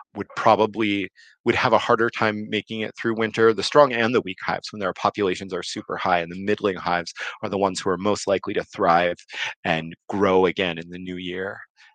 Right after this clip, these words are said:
And so, you know, that, that act would then involve the pressing of the wax and the propolis and the pollen and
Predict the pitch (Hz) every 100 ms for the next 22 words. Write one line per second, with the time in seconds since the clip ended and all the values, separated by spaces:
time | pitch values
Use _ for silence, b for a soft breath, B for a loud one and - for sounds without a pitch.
0 | _ 92 87 - 104 87 82 76 _ _
1 | _ _ _ _ _ _ _ _ 95 87
2 | 85 110 113 104 - b b - 98 -
3 | - 120 85 - - - 104 92 101 95
4 | 92 87 95 92 78 - - - 107 -
5 | 104 90 85 104 101 101 85 - - 92
6 | 82 - - _ - 127 110 98 87 82
7 | - - 90 - - 104 92 85 82